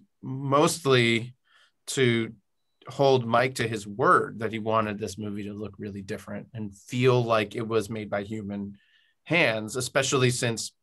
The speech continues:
part, ha-, half of the movie takes place in really synthetic environments. That was part of his vision. We said, "You, you have to stick to your guns. Your job is not to make this movie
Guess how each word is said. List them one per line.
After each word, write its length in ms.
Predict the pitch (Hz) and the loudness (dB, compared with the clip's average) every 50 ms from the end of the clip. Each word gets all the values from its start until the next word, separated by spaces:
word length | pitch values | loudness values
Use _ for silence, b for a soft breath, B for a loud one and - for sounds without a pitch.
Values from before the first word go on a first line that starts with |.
| _ - | _ 0
part, 200 | - 131 - - | 0 0 0 0
ha-, 220 | 123 123 127 123 - | -2 -2 -2 0 2
half 200 | 127 131 127 127 | 2 4 4 4
of 40 | 127 | 4
the 80 | 127 | 4
movie 160 | 135 131 127 123 | 6 6 4 4
takes 240 | 127 139 123 131 | 2 2 -2 -2
place 300 | - - 139 123 120 123 | -2 0 0 2 2 0
in 240 | 135 127 120 117 113 - - | -2 -4 -4 -6 -8 -8 -4
really 220 | 123 135 131 123 110 | 0 2 2 2 2
synthetic 520 | - - 110 110 - 117 110 113 101 104 | 0 -4 -6 -4 -2 -2 -2 -2 -6 -8
environments. 680 | 110 104 95 101 110 107 107 107 107 110 - _ _ _ _ B B B B B B B B B - | -8 -6 -4 -4 -4 -4 -6 -8 -10 -12 -14 _ _ _ _ B B B B B B B B B 0
That 120 | 123 131 | 2 4
was 120 | 147 147 139 | 4 4 4
part 200 | 135 147 139 135 | 4 4 4 6
of 60 | 131 | 6
his 120 | 127 123 | 4 6
vision. 320 | 123 143 147 131 147 127 120 | 6 6 6 6 6 4 4
We 120 | 123 120 | 2 0
said, 200 | 120 - 127 120 | 0 -2 -4 -4
"You, 260 | 123 143 143 147 143 - | -2 -2 -4 -4 -6 -8
you 240 | 147 143 143 139 131 | -4 -2 -2 -2 -2
have 300 | 127 - 139 147 160 160 | -2 -2 0 0 0 0
to 160 | - 151 131 | 0 -2 -2
stick 320 | - - - - 170 - | -2 -4 -4 -4 -4 -4
to 100 | - 165 | -2 -2
your 160 | 139 123 120 113 | 0 0 -2 -2
guns. 640 | - - 135 151 151 131 113 107 101 98 101 - _ _ b b b b b b b b _ _ _ | 0 2 4 6 6 6 6 4 0 -6 -10 -14 _ _ b b b b b b b b _ _ _
Your 140 | - 131 147 | -2 0 2
job 280 | 139 127 160 156 170 165 | 4 6 8 8 8 6
is 120 | 156 143 | 6 4
not 160 | 147 139 139 | 2 2 2
to 80 | - 127 | 2 0
make 260 | 120 127 131 131 127 | 2 2 2 0 0
this 180 | - 131 123 - | -2 -4 -4 -2
movie 500 | 127 123 123 117 117 113 110 104 101 | 0 0 0 2 0 0 -2 -4 -6